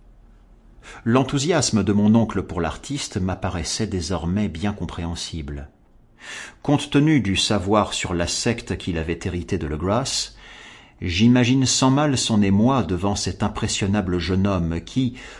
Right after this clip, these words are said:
non content d'avoir puisé dans ses rêves la même créature et les mêmes hiéroglyphes que ceux des fétiches de Louisiane et du Groenland, en avait également extrait rien moins que les trois mots exacts de la formule psalmodiée par les adorateurs du diable esquimau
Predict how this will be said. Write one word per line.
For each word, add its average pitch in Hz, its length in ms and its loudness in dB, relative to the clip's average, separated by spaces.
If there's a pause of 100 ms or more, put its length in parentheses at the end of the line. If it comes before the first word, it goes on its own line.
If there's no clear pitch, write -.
(140)
non 98 300 2
content 101 440 0
d'avoir 85 360 -4
puisé 98 380 -2
dans 78 140 -2
ses - 200 -4
rêves 82 360 -4
la 80 140 -4
même 82 260 -2
créature 92 720 -4
et 82 60 -4
les 85 120 -2
mêmes 87 180 0
hiéroglyphes 95 680 -2
que - 120 -6
ceux - 280 -2
des 76 100 -6
fétiches - 460 -6
de 80 80 -2
Louisiane 85 500 -4
et 80 60 -6
du 76 100 -6
Groenland, 104 720 -2 (800)
en 117 180 6
avait 120 280 4
également 98 440 2
extrait 123 460 -2
rien 110 320 2
moins 123 240 4
que 113 100 -4
les 95 140 0
trois 131 300 -2
mots 143 280 2
exacts 107 540 -4
de 101 80 -2
la 98 120 0
formule 117 520 2
psalmodiée 101 680 0
par 98 200 -4
les 87 180 -2
adorateurs 95 500 -2
du 82 140 -6
diable 85 380 -4
esquimau 95 560 -2